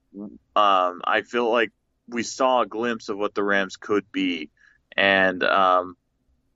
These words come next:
albeit it was against the Giants, and they should dominate a team like the Giants. But that's something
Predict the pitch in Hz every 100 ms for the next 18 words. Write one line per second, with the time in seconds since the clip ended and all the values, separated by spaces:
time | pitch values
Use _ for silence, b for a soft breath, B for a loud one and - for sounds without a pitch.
0 | _ _ _ - - 110 107 117 113 110
1 | 104 117 120 120 117 123 107 104 104 101
2 | - _ _ _ _ 104 104 101 - -
3 | 127 131 107 104 101 101 98 98 95 -
4 | 101 95 92 - 92 92 90 92 - _
5 | _ _ _ _ _ _ - 127 165 180
6 | - - - 151 147 156 123